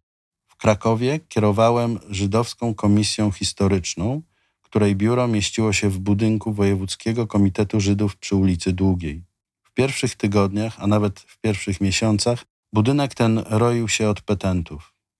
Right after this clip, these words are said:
Przychodzili ludzie z ukrycia i obozów. Po wsparcie, po adresy, po wiadomość.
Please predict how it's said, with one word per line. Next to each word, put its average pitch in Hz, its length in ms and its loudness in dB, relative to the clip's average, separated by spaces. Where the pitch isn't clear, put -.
Przychodzili 117 560 0
ludzie 113 500 0
z - 100 -12
ukrycia 123 680 -2
i 110 140 0
obozów. 87 480 0
Po 101 120 0
wsparcie, 127 640 0
po 87 240 -2
adresy, 110 500 0
po 110 180 -4
wiadomość. 95 800 -4